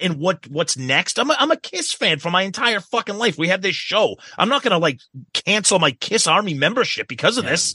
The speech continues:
Speaker 2: fucking
Speaker 1: My fr-,
Speaker 2: people
Speaker 1: my,
Speaker 2: lo-,
Speaker 1: my, my
Speaker 2: lost.
Speaker 1: frus-, my frustration is the timing and, like you said, the, the cash grab, the corporatization.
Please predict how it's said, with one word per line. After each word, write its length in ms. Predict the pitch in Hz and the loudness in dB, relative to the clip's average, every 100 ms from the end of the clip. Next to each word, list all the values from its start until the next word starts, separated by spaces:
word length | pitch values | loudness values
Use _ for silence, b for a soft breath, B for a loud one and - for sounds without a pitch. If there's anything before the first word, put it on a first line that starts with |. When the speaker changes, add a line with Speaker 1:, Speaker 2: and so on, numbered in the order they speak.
| - | -6
Speaker 2:
fucking 300 | - 127 127 | -4 -2 -2
Speaker 1:
My 140 | 160 208 | 0 0
fr-, 180 | 117 - | 0 0
Speaker 2:
people 60 | |
Speaker 1:
my, 120 | 175 | 2
Speaker 2:
lo-, 320 | 214 120 127 123 | 0 -4 -8 0
Speaker 1:
my, 140 | 160 | 0
my 80 | 127 196 | 2 2
Speaker 2:
lost. 180 | 233 - | 2 4
Speaker 1:
frus-, 260 | 226 - - _ _ | 2 2 -8 _ _
my 160 | 180 208 | 2 2
frustration 920 | - 226 214 - 180 185 208 - 208 196 | 4 2 4 2 2 2 2 0 -4 -2
is 200 | 180 127 | -2 0
the 80 | 147 | -2
timing 580 | - - 151 160 156 139 | -4 2 4 4 2 0
and, 80 | |
like 180 | 131 131 | -2 -2
you 120 | 139 | -4
said, 320 | 123 135 101 - b b | 0 0 0 -4 b b
the, 160 | 135 131 | 0 0
the 180 | 131 123 - | 0 -2 -2
cash 500 | - 185 180 180 - | -6 -2 0 0 -2
grab, 380 | 160 160 156 139 | 0 2 2 -2
the 100 | 131 | -10
corporatization. 1200 | - - 190 196 190 160 151 120 139 151 - 95 | -10 -4 0 2 2 0 0 0 0 0 -2 -4